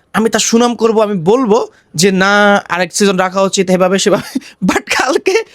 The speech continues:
সে আমাদের এক্সপেকটেশনের উপর যেভাবে সুসু করে দিছে, আনবিলিভেবল, আনবিলিভেবল। But যাই হোক, নেগেটিভিটি সাইডে,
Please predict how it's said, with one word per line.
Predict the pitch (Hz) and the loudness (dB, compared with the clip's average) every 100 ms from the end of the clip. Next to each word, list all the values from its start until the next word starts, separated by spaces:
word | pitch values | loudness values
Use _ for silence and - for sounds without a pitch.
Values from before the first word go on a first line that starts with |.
| - | -8
সে | - 240 | -2 0
আমাদের | 233 247 247 - | 0 0 -2 -4
এক্সপেকটেশনের | - - 262 - 262 262 254 | -10 -4 -6 -2 0 2 0
উপর | 247 254 | 0 -2
যেভাবে | 175 196 214 | 0 0 0
সুসু | 208 254 302 | 0 2 2
করে | 262 190 | 2 2
দিছে, | 143 143 208 - _ _ - 196 - | 0 0 -2 -4 _ _ -14 -14 -6
আনবিলিভেবল, | 208 233 240 170 165 190 135 95 - | -2 0 0 0 2 0 -2 -4 -8
আনবিলিভেবল। | 120 135 139 - - - - - - - - | -6 -6 -8 -8 -12 -14 -20 -20 -20 -10 -4
But | 285 | -2
যাই | 233 302 | 0 0
হোক, | 320 320 _ _ _ _ _ _ _ - | 0 -2 _ _ _ _ _ _ _ -2
নেগেটিভিটি | 175 196 220 220 233 | 0 2 0 2 0
সাইডে, | 220 208 247 | 0 0 0